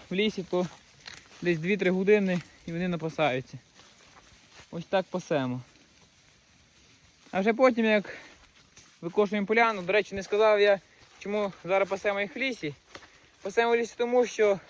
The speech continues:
там, де... у нас поляна, росте трава, і поки ро-, е, трава росте, поки не скосили її на сіно, то мусимо їх пасти. А далі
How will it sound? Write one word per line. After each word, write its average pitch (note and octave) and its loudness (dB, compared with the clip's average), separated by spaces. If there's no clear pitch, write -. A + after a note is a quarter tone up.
там, G3+ -2
де... G3 0
у F#3+ -10
нас G3 -4
поляна, A#3+ 2
росте F#3 2
трава, A3+ 2
і F3+ -8
поки G3+ 0
ро-, G3 0
е, F3+ 0
трава G3 2
росте, A3+ 0
поки G3 -6
не F#3 -8
скосили G3 0
її G3 0
на G3 -6
сіно, A3+ -4
то F#3 -4
мусимо G3+ -2
їх G3 -2
пасти. E3 0
А D3+ 4
далі G#3+ 4